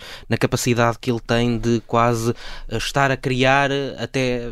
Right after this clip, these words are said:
até parar, não é? No fundo, enquanto está inspirado, não é? Isso não limita depois o,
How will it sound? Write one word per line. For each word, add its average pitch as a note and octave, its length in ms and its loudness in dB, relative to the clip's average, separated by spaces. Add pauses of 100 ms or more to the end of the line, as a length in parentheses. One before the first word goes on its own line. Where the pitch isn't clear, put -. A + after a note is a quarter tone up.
até G#2 160 -6
parar, A2 340 2
não G#2 100 -6
é? A#2+ 140 -6
No A#2+ 140 -6
fundo, B2+ 420 0
enquanto B2+ 240 4
está C#3+ 180 0
inspirado, A#2+ 580 4
não G#2+ 40 2
é? A#2+ 60 2
Isso C#3+ 160 0
não E3 100 2
limita C#3 380 2
depois A#2+ 420 0
o, A2 80 2